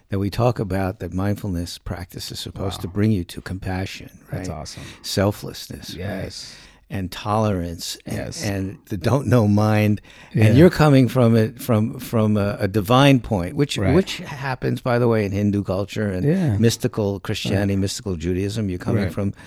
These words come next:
Speaker 1: a divine point, but you can also come from the mindfulness practice. And it's
Speaker 2: Yeah.
Speaker 1: so interesting to hear your context,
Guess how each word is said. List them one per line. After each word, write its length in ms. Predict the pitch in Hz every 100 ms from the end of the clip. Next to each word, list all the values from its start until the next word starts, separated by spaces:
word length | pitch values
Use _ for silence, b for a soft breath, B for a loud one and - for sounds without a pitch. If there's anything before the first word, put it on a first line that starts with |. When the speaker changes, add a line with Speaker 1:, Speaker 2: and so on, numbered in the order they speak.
| B B
Speaker 1:
a 80 | 104
divine 480 | 104 98 110 113 107
point, 420 | - 104 107 -
but 200 | - 107 b b b
you 80 | 117
can 140 | - 120
also 280 | 127 -
come 240 | 120 117 107
from 140 | -
the 80 | 107
mindfulness 500 | 120 160 - 107 101
practice. 440 | - 98 98 110
And 80 | 107
it's 100 | 98 117
Speaker 2:
Yeah. 40 | 147
Speaker 1:
so 120 | 147
interesting 420 | 127 110 - 113
to 120 | 104
hear 160 | 98 107
your 340 | 95 104 110 - B B B
context, 640 | - 113 120 - 90 -